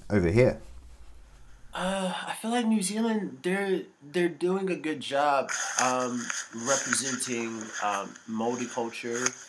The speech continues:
Speaker 2: and, um, and Pākehā, um, which is European. Um, I think,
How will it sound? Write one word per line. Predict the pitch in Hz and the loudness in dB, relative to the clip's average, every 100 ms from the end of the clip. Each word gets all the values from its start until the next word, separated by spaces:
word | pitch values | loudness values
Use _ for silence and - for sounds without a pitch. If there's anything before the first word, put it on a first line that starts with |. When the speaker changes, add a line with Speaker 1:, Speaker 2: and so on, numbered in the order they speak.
| - | -10
Speaker 2:
and, | 104 104 98 98 - | -8 -6 -8 -10 -10
um, | 101 101 95 98 92 92 110 - - | -8 -8 -6 -8 -8 -10 -12 -16 -14
and | 104 | -10
Pākehā, | - 107 110 107 123 - - | -6 -6 -4 -4 -4 -10 -14
um, | 98 95 92 92 95 | -10 -10 -10 -12 -14
which | 107 95 104 | -14 -12 -12
is | 101 107 | -10 -6
European. | 101 92 101 107 120 _ _ _ - - | -6 -8 -14 -14 -18 _ _ _ -20 -18
Um, | 101 101 95 92 92 90 _ - | -12 -10 -8 -8 -10 -12 _ -14
I | - | -14
think, | - - 156 160 | -12 -8 -8 -8